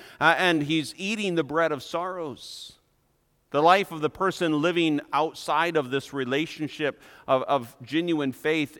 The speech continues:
in the Lord Jesus Christ, it's a life of sorrows. And our heart breaks when we hear the reports, just for example, of suicides.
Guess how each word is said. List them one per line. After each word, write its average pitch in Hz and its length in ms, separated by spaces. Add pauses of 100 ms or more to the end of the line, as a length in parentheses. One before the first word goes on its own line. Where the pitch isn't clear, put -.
(100)
in 147 400 (160)
the 143 80
Lord 139 260
Jesus 123 380
Christ, 151 360 (800)
it's - 100
a 151 40
life 151 260
of 135 120
sorrows. - 720 (1400)
And 160 160
our 190 480
heart 190 580 (380)
breaks - 960 (1700)
when 147 160
we 147 140
hear 160 420
the 127 380 (460)
reports, 131 840 (280)
just - 180
for 139 240
example, 123 480
of 113 140
suicides. - 1080